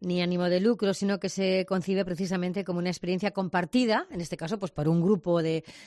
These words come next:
de personas que comparten la afinidad por la bicicleta y que, además, eh, los fines, eh, que, que se busca, sobre todo, ayudar, ¿no?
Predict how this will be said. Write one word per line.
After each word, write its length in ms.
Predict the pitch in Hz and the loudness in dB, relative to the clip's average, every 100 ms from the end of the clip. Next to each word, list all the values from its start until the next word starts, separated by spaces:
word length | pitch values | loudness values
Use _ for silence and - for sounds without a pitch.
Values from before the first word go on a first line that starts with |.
| - | -18
de 160 | - 190 | -2 0
personas 480 | 180 170 208 208 196 | 0 -2 -2 -2 -2
que 120 | 190 | -4
comparten 500 | 180 170 196 - 180 | -4 -2 -2 -2 -2
la 60 | 170 | -2
afinidad 420 | - 175 165 160 | -2 -2 -2 -2
por 160 | 180 | -2
la 80 | 170 | -2
bicicleta 640 | 175 165 175 190 180 254 277 - - - | -2 -2 -2 -2 0 -2 -2 -14 -14 -8
y 120 | 196 | -2
que, 120 | 185 | 0
además, 500 | 165 165 165 175 - | 0 0 -2 -4 -2
eh, 220 | 196 175 | 0 0
los 180 | 170 160 | 0 -2
fines, 420 | 185 175 180 - | -2 -2 -2 -2
eh, 680 | 185 175 170 165 165 165 165 | -2 -2 -2 -2 -4 -6 -8
que, 300 | 175 175 170 | -4 -4 -4
que 80 | 180 | -6
se 140 | 175 170 | -4 -2
busca, 320 | 165 - 170 | -2 -4 -2
sobre 200 | 180 170 | 0 0
todo, 300 | 170 175 - | 0 -2 -2
ayudar, 520 | 185 170 165 165 135 123 | -2 0 2 2 -2 -2
¿no? 200 | 190 | -4